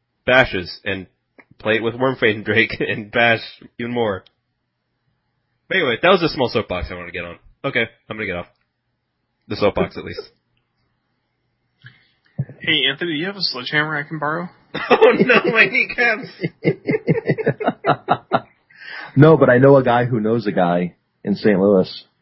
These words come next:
Speaker 2: Good enough.
Speaker 3: <laughs> Give you their number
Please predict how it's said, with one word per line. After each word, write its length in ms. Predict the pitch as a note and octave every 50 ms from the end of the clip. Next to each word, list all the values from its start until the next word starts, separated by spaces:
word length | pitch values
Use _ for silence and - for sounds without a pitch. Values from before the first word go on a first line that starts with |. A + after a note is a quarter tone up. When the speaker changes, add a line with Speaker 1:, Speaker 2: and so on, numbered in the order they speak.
| _ _ _ _ -
Speaker 2:
Good 140 | - D#3 -
enough. 300 | - F#4+ G#3+ A3+ F#3+ - - - - - _ -
Speaker 3:
<laughs> 1700 | A#4 - - - B4 A#4 A#4+ - - - A#4 A#4 - - - A4 - - _ - F#4+ - _ _ F#4+ F#4+ - _ - - - _ _ -
Give 120 | B2 G#2+
you 60 | G2+
their 120 | F#2+ F#2 F2+
number 380 | F#2+ G2 G2+ G2 F#2+ F#2+ F#2